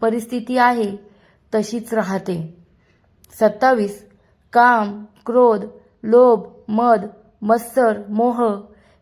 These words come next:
हे माणसाचे शत्रू आहेत. यापासून स्वतःला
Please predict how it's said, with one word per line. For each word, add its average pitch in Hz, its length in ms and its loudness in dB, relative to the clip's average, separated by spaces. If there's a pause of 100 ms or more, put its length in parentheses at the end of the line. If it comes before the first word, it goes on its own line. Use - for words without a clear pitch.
हे 311 120 2
माणसाचे 247 840 -2 (220)
शत्रू 214 380 0
आहेत. 202 280 0 (800)
यापासून 233 680 0
स्वतःला 262 680 0